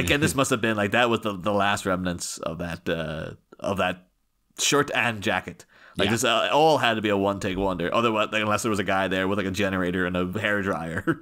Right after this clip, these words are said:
Speaker 1: <laughs> ready to go <laughs> or something.
Speaker 2: Cleaning it up in, like, three seconds. "It's okay, it's okay. I'll get rid of all the leeches."
Speaker 1: No. This actually very much reminded me of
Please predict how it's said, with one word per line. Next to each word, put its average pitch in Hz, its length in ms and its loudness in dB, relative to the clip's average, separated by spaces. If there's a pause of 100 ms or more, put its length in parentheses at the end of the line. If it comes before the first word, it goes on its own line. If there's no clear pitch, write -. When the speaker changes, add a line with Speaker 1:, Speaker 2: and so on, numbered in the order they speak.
(120)
Speaker 1:
<laughs> 123 140 -8
ready 123 220 2
to 151 100 2
go 139 280 2
<laughs> - 40 -4 (120)
or 165 80 4
something. 104 380 -4 (300)
Speaker 2:
Cleaning 131 400 0
it 123 120 0
up 117 200 0
in, 95 80 -4
like, 92 160 -4
three 107 180 -2
seconds. 120 340 0
"It's - 120 -2
okay, 196 320 0
it's 202 120 -4
okay. 175 220 -2
I'll 170 100 2
get 175 160 -2
rid 139 80 -4
of 151 80 -4
all 147 120 0
the 139 120 -4
leeches." 120 500 -2 (320)
Speaker 1:
No. 107 260 0 (800)
This 214 220 4
actually 185 340 2
very 143 280 4
much 135 260 0
reminded 98 420 -2
me 92 300 0 (600)
of 95 840 2